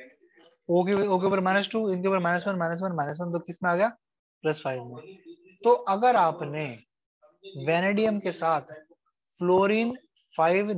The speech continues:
नहीं लिए, कोई और ले लिए, तो उनका ये हाल होगा, उससे ऑक्सो acid बन जाएंगे। आप चाहते हो vanadium का सिर्फ halide बने, तो आप क्या लो, सिर्फ बीएफ़ फ़ाइव।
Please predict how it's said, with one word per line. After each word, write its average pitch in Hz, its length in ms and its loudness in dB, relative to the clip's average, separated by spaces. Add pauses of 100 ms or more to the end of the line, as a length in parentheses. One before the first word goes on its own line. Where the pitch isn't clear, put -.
नहीं 180 300 2
लिए, 135 340 0 (760)
कोई 214 200 6 (180)
और 208 240 6
ले 180 200 0
लिए, 135 220 -6 (640)
तो 190 100 4
उनका 190 260 4
ये 202 260 4
हाल 165 240 2
होगा, 120 320 -8 (920)
उससे 160 240 0
ऑक्सो 214 260 8
acid 196 220 4
बन 143 200 -2
जाएंगे। 123 360 -10 (500)
आप 160 200 2
चाहते 185 260 4
हो 233 60 6
vanadium 190 400 4
का 202 60 2
सिर्फ 220 220 -4
halide 175 340 4
बने, 196 180 0
तो 202 80 -2
आप 196 140 -4
क्या 190 140 0
लो, 190 160 0
सिर्फ 226 200 -2 (120)
बीएफ़ 165 280 2 (140)
फ़ाइव। 123 220 -10